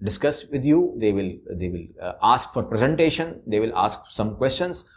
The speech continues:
और फिर आप उसके रिप्लाई करेंगे, मुतमईन करेंगे। जब वो मुतमईन हो जाएंगे, वो फर्दर डॉक्यूमेंट्स मांगेंगे, तो उसके बाद अगर वो मुतमईन हो जाते हैं तो they will issue a, a one eighty-eight, uh, class visa। उसमें आप वहाँ जाएंगे और ग-, गवर्नमेंट जो है आपके साथ अटैच होकर के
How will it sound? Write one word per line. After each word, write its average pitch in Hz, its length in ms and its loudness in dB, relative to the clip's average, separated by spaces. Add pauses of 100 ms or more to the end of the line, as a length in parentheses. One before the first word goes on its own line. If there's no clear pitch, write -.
(120)
और 156 220 4
फिर 208 200 2
आप 139 160 4
उसके - 180 -2
रिप्लाई 113 300 0
करेंगे, 156 580 -2
मुतमईन 113 420 0
करेंगे। 151 340 2
जब 123 120 2
वो 117 80 -2
मुतमईन 113 260 0
हो 127 120 4
जाएंगे, 160 320 4 (400)
वो 143 180 8
फर्दर 147 400 4
डॉक्यूमेंट्स 151 380 2
मांगेंगे, 143 380 2 (340)
तो - 260 6 (500)
उसके 214 300 8
बाद 156 160 6
अगर 143 120 6
वो 143 60 6
मुतमईन 143 300 2
हो 175 80 2
जाते 127 240 4
हैं 131 280 -2 (800)
तो 131 60 2
they 156 180 8
will 143 360 4
issue 135 260 2
a, 107 160 4 (240)
a 113 100 2
one 151 220 4
eighty-eight, 117 480 2 (320)
uh, 101 140 -4 (140)
class 110 320 -2
visa। 147 240 6 (280)
उसमें 165 300 -2
आप 123 220 2
वहाँ 117 180 0
जाएंगे 107 400 4
और - 440 -2
ग-, 131 140 0
गवर्नमेंट 156 420 6
जो 123 100 2
है 110 80 2
आपके 104 200 -4
साथ 104 120 -2
अटैच 104 400 -2
होकर 113 200 0
के 156 180 -2